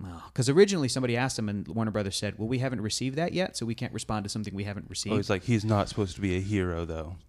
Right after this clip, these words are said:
Speaker 1: That's what they said. They said,
Speaker 2: Mm-hmm.
Speaker 1: they said, "We're not worried because to us this, this movie does not, like, uh, glorify this character." And I, I can't say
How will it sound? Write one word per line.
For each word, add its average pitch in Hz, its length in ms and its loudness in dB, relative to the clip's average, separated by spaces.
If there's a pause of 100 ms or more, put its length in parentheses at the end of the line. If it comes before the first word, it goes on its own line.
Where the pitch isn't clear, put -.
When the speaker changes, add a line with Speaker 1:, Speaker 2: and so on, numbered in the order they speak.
(120)
Speaker 1:
That's 131 180 8
what 131 100 -2
they 107 100 0
said. 95 220 -2
They 113 80 2
said, 110 260 4
Speaker 2:
Mm-hmm. 85 80 -2
Speaker 1:
they 123 100 2
said, 120 420 4
"We're 123 180 4
not 160 160 6
worried 156 200 6
because 127 360 0
to - 240 0
us 123 180 4
this, - 280 2 (240)
this 117 440 -2
movie 127 440 2
does 120 220 0
not, 113 320 2 (320)
like, 104 360 0
uh, 98 280 0
glorify 107 520 2 (220)
this 107 140 0
character." - 440 -4 (520)
And 123 400 2 (260)
I, 123 760 2 (360)
I 123 100 0
can't 131 280 0
say 143 320 4